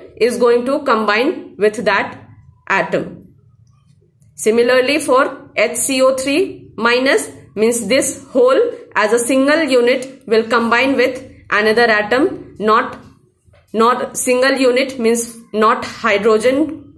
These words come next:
carbon and oxygen. As a singly, no one, as an independent unit, no one will combine. As a whole, it, it will combine with another atom or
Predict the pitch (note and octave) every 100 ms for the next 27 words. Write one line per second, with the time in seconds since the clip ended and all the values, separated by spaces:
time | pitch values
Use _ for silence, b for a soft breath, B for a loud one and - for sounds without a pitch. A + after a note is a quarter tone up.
0 | _ G#3+ G3 G3 B3 A#3 A3 G#3 - A3+
1 | A3 C#4 D#4 B B B _ G3+ G#3 A#3
2 | B3+ B3+ C4 C#4+ B3+ A#3 A#3 A#3 B3+ -
3 | - - _ D3+ G3+ A3 A3+ B3 B3 B3+
4 | C#4+ C#4 D4 D4+ A#3 A#3+ B3+ - G#3+ A#3
5 | B3+ C4 B3 B3+ - - _ A3 F#3+ D3+
6 | - - - F#3 G3 A#3+ A#3+ A#3+ E4+ A4+
7 | - - - G#3 A#3 A#3 A3 A3+ B3 B3
8 | A3 A3 B3 B3 C#4 - - - G#3+ G#3+
9 | G#3 E3+ E3 D#3 D#3 - G3 B3+ -